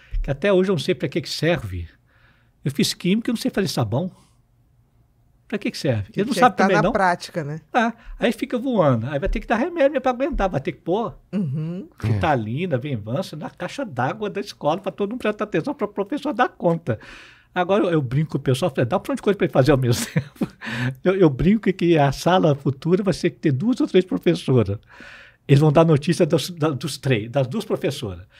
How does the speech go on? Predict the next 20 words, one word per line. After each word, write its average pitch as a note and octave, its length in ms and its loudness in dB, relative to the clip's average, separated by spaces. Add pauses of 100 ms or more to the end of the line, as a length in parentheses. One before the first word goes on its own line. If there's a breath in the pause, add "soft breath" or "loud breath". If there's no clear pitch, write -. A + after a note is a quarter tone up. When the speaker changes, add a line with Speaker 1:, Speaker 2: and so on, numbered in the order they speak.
(280 loud breath)
Speaker 1:
De C#3+ 120 -8
uma E3 180 2
só, D3+ 180 -4
eu E3+ 60 -2
não D#3 60 -4
dou D#3+ 100 -4
notícia C#3+ 400 -4
nenhuma. A2 360 -2 (1200 soft breath)
E C3+ 140 2
aí E3 80 6
vai, C3+ 320 2 (160)
essa C3+ 280 2
Speaker 2:
Entendi B2+ 120 4
Speaker 1:
loucura. C#3+ 540 6
Speaker 2:
o - 20 6
que G#2+ 60 2
você D#3 100 -2
tá D#3 140 -6
falando. C#3+ 500 -10
Speaker 3:
É. A2+ 220 0